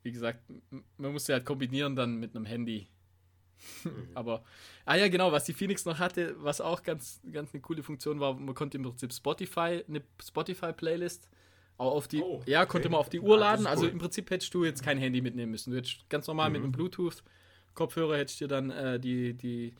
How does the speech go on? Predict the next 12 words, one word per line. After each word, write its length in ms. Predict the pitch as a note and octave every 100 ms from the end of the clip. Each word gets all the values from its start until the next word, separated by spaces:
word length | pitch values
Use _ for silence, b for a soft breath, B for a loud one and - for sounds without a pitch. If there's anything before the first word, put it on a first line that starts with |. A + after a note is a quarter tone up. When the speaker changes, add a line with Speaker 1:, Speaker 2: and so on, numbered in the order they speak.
| b b b b
Speaker 1:
Playlist, 360 | - F3 F3 -
die 60 |
du 100 | D3
dir 100 | C#3
vorher 220 | B2 C3 C3+
runtergeladen 480 | F3 E3 D3 C#3+
hast, 220 | C#3+ C3+ -
kannst 260 | B2+ -
du 40 | B2+
dir 40 |
dann 160 | A#2+ A2
anhören. 480 | E3+ F3 E3 D#3